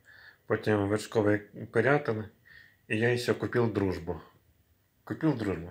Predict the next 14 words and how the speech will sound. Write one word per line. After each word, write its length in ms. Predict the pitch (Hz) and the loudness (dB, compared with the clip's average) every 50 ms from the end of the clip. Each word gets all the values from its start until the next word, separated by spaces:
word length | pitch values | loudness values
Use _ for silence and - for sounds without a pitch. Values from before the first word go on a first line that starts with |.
| - - | -10 -10
представляете? 680 | 113 110 - - 117 120 123 113 98 92 - - 101 - - _ _ _ - - - - - - - - - - - - - - - - - _ _ _ _ _ _ _ - - - - - _ _ _ _ - - - - - - _ _ _ _ - - - - - | -10 -6 -4 -2 -2 0 0 -2 -2 -4 -8 -14 -18 -18 -20 _ _ _ -20 -20 -20 -18 -16 -16 -14 -12 -10 -8 -10 -10 -10 -14 -20 -20 -20 _ _ _ _ _ _ _ -20 -20 -20 -20 -20 _ _ _ _ -20 -20 -20 -20 -20 -20 _ _ _ _ -20 -20 -20 -18 -10
Эм, 340 | - 110 104 101 101 98 98 92 90 - - - - - _ _ _ - - _ _ _ | -6 -4 -4 -4 -4 -4 -6 -8 -10 -14 -18 -20 -20 -20 _ _ _ -20 -20 _ _ _
Торчин. 640 | - 113 110 107 - - - - 147 151 151 147 - - - - - - _ _ - | 4 4 6 4 4 0 -2 -2 0 0 0 -2 -4 -10 -18 -20 -20 -20 _ _ -4
Э, 160 | - 113 110 | -2 -2 -2
короче, 540 | 113 - - 113 113 107 104 - - 113 107 | -2 -2 2 4 4 4 4 2 2 0 0
хорошая 640 | 110 - - 120 113 113 107 - - 110 107 104 | 0 0 0 2 2 2 0 0 0 0 0 -2
скидка. 520 | - - - 120 117 - - - 113 85 - - - _ _ - - _ - - - - - - _ _ _ | -2 -4 -4 -4 -4 -4 -2 -4 -4 -4 -4 -8 -18 _ _ -20 -20 _ -20 -20 -20 -20 -20 -20 _ _ _
Торчин, 460 | - 135 123 117 - - - 98 92 92 | -2 0 2 2 0 0 -2 -4 2 4
так 180 | 123 120 98 120 | 4 4 4 2
и 20 | |
называется. 640 | 120 120 113 117 117 107 98 92 87 - - - | 0 0 0 2 2 2 4 2 2 0 -4 -10
Торчин. 760 | - - - 127 135 139 - - - - - 95 82 82 80 - _ _ _ _ _ _ - - - - - - - - - - _ _ _ _ _ _ _ _ _ _ | -10 -4 -2 0 0 0 -2 -4 -8 -6 -6 -6 -6 -6 -8 -12 _ _ _ _ _ _ -20 -20 -20 -20 -20 -20 -20 -20 -20 -20 _ _ _ _ _ _ _ _ _ _
Запомнили, 640 | 113 104 104 107 104 - 104 98 95 92 92 95 98 | -4 -2 -2 -2 0 0 -2 -2 -2 -4 -6 -4 -2
да? 260 | 107 127 139 135 | -2 -2 -2 -2